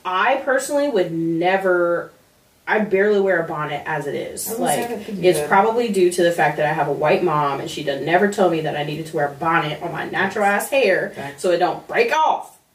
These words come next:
Speaker 1: But
Speaker 2: <laughs>
Speaker 1: as an adult, I sometimes wear a bonnet now because I'm like, "Well, I gotta protect my shit." Um, I would personally never walk out of the house wearing a bonnet, but,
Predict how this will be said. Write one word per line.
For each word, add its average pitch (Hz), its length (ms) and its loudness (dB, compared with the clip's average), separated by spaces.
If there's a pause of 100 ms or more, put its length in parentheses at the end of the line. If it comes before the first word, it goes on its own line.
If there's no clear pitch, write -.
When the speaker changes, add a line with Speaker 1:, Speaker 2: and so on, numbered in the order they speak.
(440)
Speaker 1:
But 247 300 0 (120)
Speaker 2:
<laughs> - 100 -16
Speaker 1:
as 196 200 2
an 214 60 2
adult, 233 800 2 (220)
I 202 420 2 (120)
sometimes 196 500 2
wear 170 160 0
a - 20 0
bonnet - 380 -6
now - 400 -8
because 185 240 -2
I'm 160 80 0
like, 160 340 -4 (260)
"Well, 160 240 2
I - 100 2
gotta 165 200 4
protect 165 260 -4
my 165 80 -6
shit." - 340 -4 (680)
Um, 196 480 0
I 180 180 2
would 233 220 0
personally 170 340 -2
never 156 560 -2
walk 165 240 2
out - 80 -4
of - 80 -4
the - 60 -2
house - 500 -4
wearing 147 240 -4
a - 40 -2
bonnet, 185 520 -2
but, 170 420 4